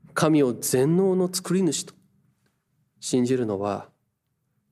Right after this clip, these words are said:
私たち人間が作り主ではないと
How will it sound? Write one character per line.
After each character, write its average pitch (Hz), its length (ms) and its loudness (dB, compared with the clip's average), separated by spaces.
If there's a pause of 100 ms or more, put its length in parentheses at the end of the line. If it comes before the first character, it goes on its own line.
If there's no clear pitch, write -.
(200)
私 160 280 0
た 123 100 0
ち 113 160 -4
人 131 240 2
間 147 200 0
が 131 140 -2
作 - 240 -4
り 180 120 2
主 - 260 -2
で - 80 -4
は 92 140 -4
な 101 360 -2
い 143 100 -2
と - 120 -18